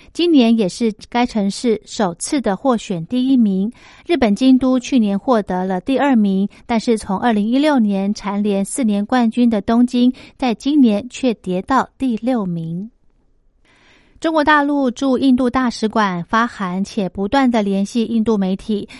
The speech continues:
指导他们如何报道台湾之后，印度《斯坦时报》在今天发表社论，提醒中共不应认为可在民主的印度施压媒体，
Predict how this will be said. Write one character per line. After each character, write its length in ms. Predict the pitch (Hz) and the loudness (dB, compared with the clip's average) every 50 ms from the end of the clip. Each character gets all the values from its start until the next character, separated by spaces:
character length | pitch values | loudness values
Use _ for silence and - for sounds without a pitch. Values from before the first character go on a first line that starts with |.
| - - _ | -20 -20 _
指 180 | - 214 220 247 | 0 2 2 2
导 240 | - 254 226 175 | 4 2 0 0
他 260 | - - - 262 262 262 | -4 -6 -2 2 4 4
们 220 | 254 233 202 196 | 4 4 2 0
如 200 | 190 - 214 269 | -4 -2 -2 -2
何 260 | 302 - - 208 202 196 | -4 -2 -2 0 0 0
报 220 | - 247 233 208 | 2 2 2 2
道 240 | - 220 185 156 151 | 0 -4 -6 -6 -8
台 260 | - - - - 185 | -12 -14 -8 -8 -4
湾 180 | 190 208 220 226 | -2 0 0 -2
之 140 | - - | 0 -2
后， 340 | 254 - - 269 233 214 - - - - - - | -4 0 2 2 2 2 -2 -8 -18 -20 -18 -4
印 200 | - 262 247 233 | 0 2 2 2
度 400 | 226 254 247 240 220 208 - - _ _ _ | 4 2 2 2 0 0 -4 -6 _ _ _
《斯 180 | - - 285 262 | -10 -6 -6 -2
坦 180 | 262 247 196 | 0 0 -2
时 160 | 180 - - 196 | -2 -4 -6 0
报》 280 | - 240 226 214 196 | 2 4 4 4 2
在 200 | 196 - 226 214 | 0 -2 -2 -2
今 200 | 202 - 240 254 | -2 0 0 -2
天 240 | 262 - 269 262 254 | 0 2 0 0 0
发 160 | - 262 262 | 0 -2 -2
表 180 | 254 226 165 170 | -2 -2 -4 -4
社 220 | - - 269 247 | -4 0 0 2
论， 280 | 233 233 262 240 220 208 - - - - - | 2 2 2 2 2 -2 -4 -14 -20 -20 -8
提 160 | - 226 240 | -2 -2 0
醒 300 | 226 - 247 220 196 185 | 0 0 0 0 0 0
中 240 | - 226 233 240 240 | 0 2 2 2 2
共 300 | - 254 233 202 196 202 | 2 2 2 2 0 -4
不 180 | - 262 294 | -4 -4 -2
应 220 | 294 294 302 302 285 | 0 2 2 0 2
认 240 | 330 311 285 233 | 2 2 2 2
为 260 | 196 202 185 185 190 190 | 0 0 -2 -2 -2 -4
可 180 | - - 202 | -4 -4 -4
在 220 | 190 - 226 226 214 | -2 0 0 0 2
民 220 | 196 196 214 247 | 2 2 0 0
主 160 | - 262 202 | 0 0 0
的 120 | 202 190 202 | 0 -2 -2
印 220 | 220 240 226 214 | 0 0 0 2
度 160 | 240 240 214 | 2 0 0
施 300 | 185 - - - 240 233 | 0 -4 -6 -4 -2 -2
压 240 | 233 240 226 233 233 | 0 0 0 0 -2
媒 240 | 220 196 180 196 214 | -2 -2 -2 -4 -6
体， 320 | - - - 226 196 196 | -8 -6 -8 -6 -8 -8